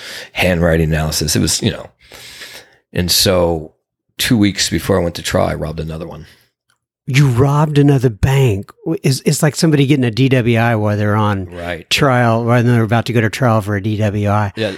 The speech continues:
Speaker 1: l-, well, it's a little more extreme than that, but it's the exact same
Speaker 2: Yeah.
Speaker 1: scenario. Like, I, I, well, and, and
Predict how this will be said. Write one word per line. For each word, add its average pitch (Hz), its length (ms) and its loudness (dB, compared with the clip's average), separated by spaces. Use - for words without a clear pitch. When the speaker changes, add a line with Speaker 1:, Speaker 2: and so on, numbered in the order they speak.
Speaker 1:
l-, 117 160 -10
well, 117 140 -4
it's 104 100 -4
a - 20 -6
little 110 160 -4
more 90 200 -10
extreme 90 340 -10
than 85 100 -10
that, 85 160 -10
but 98 120 -2
it's 90 140 -8
the 98 60 -6
exact 92 380 -4
same 139 240 4
Speaker 2:
Yeah. 151 140 4
Speaker 1:
scenario. 104 400 0
Like, 90 240 -8
I, 95 300 -4
I, 98 220 -2
well, 127 260 0
and, 113 220 -2
and 110 400 -4